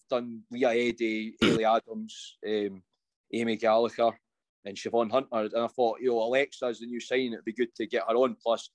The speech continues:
the form <laughs> she's been in as well. I think that goal against Spartans is up to her nine goals now in a Hibs shirt, which is absolute, six, sorry. Six goals in a Hibs shirt, which is absolutely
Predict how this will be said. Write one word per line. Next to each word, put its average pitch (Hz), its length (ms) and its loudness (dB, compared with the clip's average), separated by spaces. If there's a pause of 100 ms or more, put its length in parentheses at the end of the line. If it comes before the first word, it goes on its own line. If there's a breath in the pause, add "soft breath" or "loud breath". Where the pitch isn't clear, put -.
(500)
the 113 100 -6
form 135 340 0
<laughs> - 0 -
she's 143 320 -2
been 151 220 0
in 117 160 0
as 107 180 -6
well. 135 220 4
I 107 40 -6
think 117 200 -6
that 127 220 0
goal 135 140 2
against 117 260 -6
Spartans 123 380 -2
is 104 100 -8
up 113 140 -6
to 113 80 -8
her 107 80 -2 (120)
nine 110 300 -2
goals 120 340 -2
now 113 80 -10 (380)
in 104 60 -4
a 110 120 0
Hibs - 160 0
shirt, - 300 -4
which 95 200 -8
is 92 200 -10 (340)
absolute, 117 440 0
six, - 300 0
sorry. 101 300 0 (280 soft breath)
Six - 220 -2
goals 139 200 4
in 120 80 -2
a - 20 0
Hibs 127 160 0
shirt, - 180 -4
which 95 120 -14
is 101 80 -4
absolutely 113 480 0